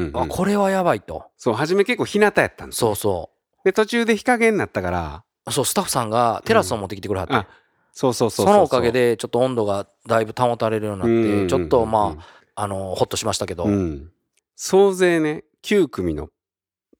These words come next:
Speaker 1: あの、ブースがあって。
Speaker 2: はい。
Speaker 1: で、ポッドキャスターで言ったら、十四組かな、
Speaker 2: うんうんうん。
Speaker 1: が出てて、
Speaker 2: はい。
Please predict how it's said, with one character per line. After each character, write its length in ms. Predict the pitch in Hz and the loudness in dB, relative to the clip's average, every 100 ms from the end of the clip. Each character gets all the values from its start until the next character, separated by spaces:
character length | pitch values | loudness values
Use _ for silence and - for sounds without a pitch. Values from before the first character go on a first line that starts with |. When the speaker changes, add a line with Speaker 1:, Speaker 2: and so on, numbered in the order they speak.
| - | -6
Speaker 1:
あ 80 | |
の、 60 | 87 | -4
ブ 120 | 95 | -2
ー 40 | 98 | -2
ス 140 | - | -2
が 100 | 85 | -6
あ 20 | |
っ 40 | 67 | -10
て。 40 | - | -10
Speaker 2:
は 240 | - 98 | -4 -4
い。 100 | 78 _ _ _ - | -4 _ _ _ -6
Speaker 1:
で、 60 | 151 | -2
ポ 140 | 170 | -2
ッ 40 | - | 0
ド 100 | - | -2
キ 80 | 180 | 0
ャ 60 | 202 | 0
ス 100 | - | 2
タ 140 | 185 | 2
ー 0 | 147 | 2
で 80 | |
言 60 | 160 | 0
っ 20 | |
た 200 | - 156 | 0 0
ら、 460 | 160 180 117 82 - _ | 2 2 0 -2 -14 _
十 400 | 127 131 175 175 | -10 -2 2 2
四 220 | 170 160 - | 2 2 -2
組 200 | 104 117 | -8 -10
か 120 | - | -6
な、 80 | - | -2
Speaker 2:
う 20 | |
ん 40 | |
う 20 | |
ん 300 | 123 87 90 76 | -2 -4 -10 -10
う 40 | |
ん。 140 | 82 - | -14 -14
Speaker 1:
が 120 | - 104 | -8 -2
出 100 | 101 | 0
て 160 | 95 | 0
て、 240 | - 69 - | -4 -10 -6
Speaker 2:
は 160 | - | -2
い。 80 | 87 | -2